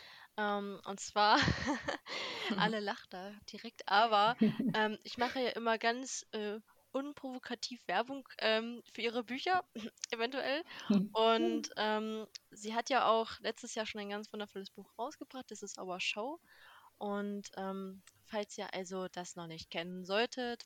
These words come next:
Speaker 1: warum auch immer, hier mal kurz schon der Teaser
Speaker 2: <laughs>
Speaker 1: dazu, müsst ihr lesen. Aber ich würde sagen, äh, damit die Leute dich jetzt auch mal kennenlernen und wissen, wer du bist,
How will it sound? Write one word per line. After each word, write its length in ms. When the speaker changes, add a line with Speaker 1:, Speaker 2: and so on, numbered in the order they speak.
Speaker 1:
warum 340
auch 220
immer, 480
hier 140
mal 140
kurz 220
schon 140
der 100
Teaser 240
Speaker 2:
<laughs> 240
Speaker 1:
dazu, 40
müsst 240
ihr 120
lesen. 340
Aber 180
ich 160
würde 180
sagen, 760
äh, 80
damit 240
die 40
Leute 200
dich 100
jetzt 160
auch 40
mal 120
kennenlernen 640
und 120
wissen, 440
wer 160
du 120
bist, 460